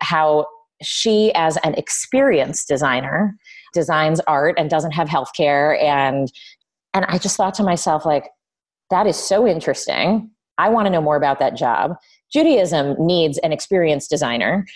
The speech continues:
Our holidays and experiences are supposed to evoke certain kinds of feelings and, you know, thoughts and, and experiences collectively, individually.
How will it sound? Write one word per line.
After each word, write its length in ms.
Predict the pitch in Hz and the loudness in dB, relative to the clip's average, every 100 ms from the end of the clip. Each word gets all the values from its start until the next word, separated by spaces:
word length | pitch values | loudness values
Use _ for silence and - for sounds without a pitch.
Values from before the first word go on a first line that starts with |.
| - - - | -20 -6 0
Our 240 | 285 330 | 4 4
holidays 680 | 190 233 269 180 151 156 160 | 2 2 2 4 4 2 0
and 240 | 156 151 156 | -2 -2 -2
experiences 880 | - - 262 277 254 170 - 143 143 - - - | -4 -4 0 2 4 2 0 0 0 -4 -16 -4
are 80 | 196 | -2
supposed 400 | 202 202 269 262 | 0 0 0 0
to 100 | 233 | 0
evoke 380 | 185 185 233 226 | 0 2 0 0
certain 300 | - 196 190 | -2 -2 -2
kinds 280 | 170 190 185 | 0 0 0
of 120 | 175 | -2
feelings 680 | - 240 269 233 165 151 143 | -4 -2 2 2 2 -2 -4
and, 420 | 160 156 156 151 147 - - - | -2 0 2 0 -2 -6 -20 -12
you 100 | 180 | -2
know, 260 | 180 151 127 - _ - | 0 0 -2 -12 _ -2
thoughts 400 | - 214 - - | 0 0 -2 -2
and, 280 | 190 180 - _ | 0 0 -4 _
and 200 | 120 170 - _ - | -2 -2 -4 _ -6
experiences 720 | 175 - 339 392 294 180 151 - | -6 -2 2 4 2 2 -2 -2
collectively, 520 | 196 240 240 196 170 | -2 0 0 0 0
individually. 600 | 156 220 240 226 170 | 0 0 2 2 2